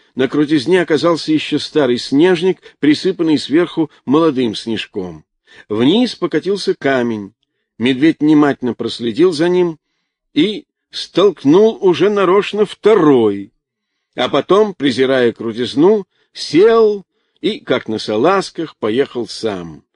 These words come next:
Молодой снег бугрился перед ним, сугроб скрыл зверя,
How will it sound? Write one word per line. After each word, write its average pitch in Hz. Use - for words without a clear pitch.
Молодой 139
снег 143
бугрился 123
перед 123
ним, 120
сугроб 131
скрыл 135
зверя, 170